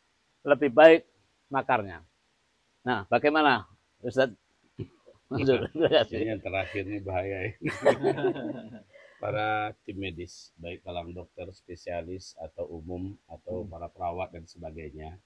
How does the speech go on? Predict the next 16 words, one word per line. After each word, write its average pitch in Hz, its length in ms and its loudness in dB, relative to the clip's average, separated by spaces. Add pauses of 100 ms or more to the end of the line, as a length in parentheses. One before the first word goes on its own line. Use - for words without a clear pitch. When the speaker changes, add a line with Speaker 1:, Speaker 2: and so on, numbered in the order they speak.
(480)
Speaker 2:
jadikan 95 320 -4
profesi 90 480 -8
kita 87 240 -10
ini 95 320 -6
bahagian 90 560 -6
daripada 82 480 -10
ladang 80 320 -12
dakwah 90 320 -8 (160)
dan 85 160 -14
ladang 82 320 -12
jihad. 80 320 -12 (260)
Intinya 107 380 -8
itu 95 100 -10
yang 92 80 -6
disampaikan 85 460 -10
beliau. 78 320 -8